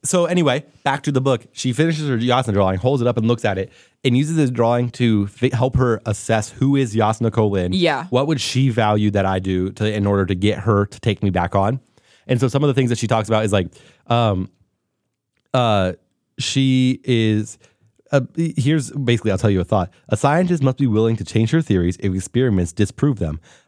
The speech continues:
Speaker 1: I hold to the hope that you," t-, this is her letter she's writing, by the way.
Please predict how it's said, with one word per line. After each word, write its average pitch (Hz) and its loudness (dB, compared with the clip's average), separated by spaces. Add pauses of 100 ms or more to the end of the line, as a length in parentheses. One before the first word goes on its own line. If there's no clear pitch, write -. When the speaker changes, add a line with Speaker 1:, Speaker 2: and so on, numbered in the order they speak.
(100)
Speaker 1:
I 120 2
hold 160 2
to - -8
the 165 0
hope 98 -2
that - -4 (240)
you," 117 0
t-, 139 -10
this 113 -2
is 95 -6
her 95 2
letter 90 2
she's 87 -2
writing, 78 0
by 73 -6
the 71 -6
way. 71 -8